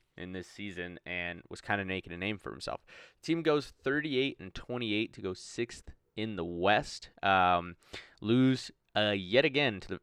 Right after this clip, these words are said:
in the first round to the Lakers, uh, but they did take this one all the way to seven. That brings the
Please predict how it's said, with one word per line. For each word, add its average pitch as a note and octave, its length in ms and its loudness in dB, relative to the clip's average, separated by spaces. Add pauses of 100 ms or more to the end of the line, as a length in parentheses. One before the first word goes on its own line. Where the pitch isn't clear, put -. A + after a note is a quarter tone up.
in G2+ 140 -6
the F#2 40 -4
first - 320 -2
round G2+ 260 0
to - 60 -12
the F#2 80 -4
Lakers, G2 640 0
uh, F2+ 60 -6 (160)
but E2+ 160 -4
they F2+ 120 -6
did A2 300 -2
take G#2 220 -8
this - 180 -10
one F#2 200 -6
all F#2+ 140 0
the F#2 60 -4
way F#2 140 -2
to F2+ 80 -10
seven. G2 480 -2 (240)
That A2+ 280 0
brings A2 420 -2
the F2 540 -8